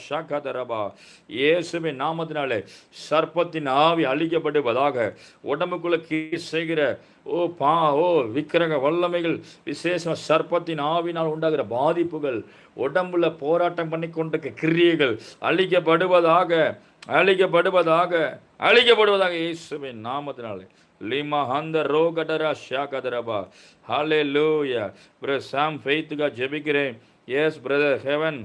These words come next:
ஹல்லேலூயா. காஸ்பல் மியூசிக். ஹல்லேலூயா. சாம் ஃபெய்த் பிரதர். ஹல்லேலூயா. கர்த்தர் உங்களை ஆசீர்வதிப்பாராக. உங்க வாழ்க்கையில ஒரு விடுதலை உண்டாவதாக. லீ கட்டாரா, உங்க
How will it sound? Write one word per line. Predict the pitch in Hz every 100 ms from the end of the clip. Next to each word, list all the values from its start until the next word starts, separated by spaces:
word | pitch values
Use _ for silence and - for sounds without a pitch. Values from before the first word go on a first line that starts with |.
| 98 _ _ -
ஹல்லேலூயா. | 123 151 156 156 156 156 139 117 120
காஸ்பல் | 151 156 151 135
மியூசிக். | 151 160 151 113 - 117
ஹல்லேலூயா. | 131 156 151 151 143 147
சாம் | 160 151
ஃபெய்த் | 143 151 143 131
பிரதர். | 151 156 110 - - - -
ஹல்லேலூயா. | 123 160 156 147 135
கர்த்தர் | 147 165 156
உங்களை | 147 139
ஆசீர்வதிப்பாராக. | 147 143 139 139 156 143 139 135 120 117 107 - - -
உங்க | 120 135 135
வாழ்க்கையில | 156 156 156 143
ஒரு | 139
விடுதலை | 151 156 147 135
உண்டாவதாக. | 156 147 147 131 139 117 101 - - _ _ 113 135
லீ | 160 165
கட்டாரா, | 156 156 147 156 151 143
உங்க | 143